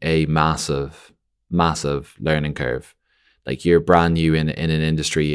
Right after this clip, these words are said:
If you have never had real estate experience, you're brand new in a new country if you've never had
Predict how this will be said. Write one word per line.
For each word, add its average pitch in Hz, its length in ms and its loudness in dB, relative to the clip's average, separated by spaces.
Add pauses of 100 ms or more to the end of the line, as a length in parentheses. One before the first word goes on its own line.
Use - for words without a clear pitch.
(100)
If - 220 -8
you 82 60 2
have 78 140 -4
never 78 440 0
had 71 420 -6
real 78 140 0
estate 76 260 -4
experience, 76 680 -4 (320)
you're 82 100 4
brand 82 320 2
new 78 460 -2
in 80 100 -4
a 80 60 -2
new 80 180 0
country 78 500 -2
if 76 140 -6
you've 76 140 -4
never 76 260 -2
had 73 320 -4